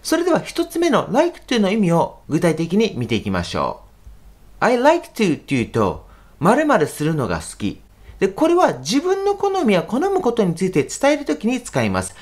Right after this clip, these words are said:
例文を見ていきましょう。買い物に行くのが好きです。I like to go shopping。または、I like to read books。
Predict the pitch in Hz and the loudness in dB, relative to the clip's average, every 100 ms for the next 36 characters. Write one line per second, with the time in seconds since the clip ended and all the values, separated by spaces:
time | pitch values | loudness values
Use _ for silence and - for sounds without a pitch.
0 | - 160 175 175 156 127 - 87 - 73 | -2 2 4 4 2 -2 -2 -4 -4 -4
1 | - - - - - - - - - - | -6 -12 -20 -20 -20 -20 -20 -20 -20 -20
2 | - - - - 247 294 294 302 294 285 | -20 -20 -20 -4 2 4 4 2 0 -2
3 | 285 220 135 82 - 101 85 76 - - | 0 0 0 -4 -6 -6 -6 -8 -14 -20
4 | - - - - - 151 175 190 180 117 | -20 -20 -20 -8 0 2 2 0 -2 0
5 | 156 147 - 127 101 92 64 - - - | 2 2 0 0 0 -4 -10 -14 -20 -20
6 | - - 175 214 320 131 - - - - | -18 -4 -2 2 2 2 0 -4 -20 -20
7 | - - - - 160 185 196 - 156 139 | -20 -20 -10 -2 2 2 2 -2 -2 0
8 | 160 104 143 120 - - | -2 0 0 0 -4 -16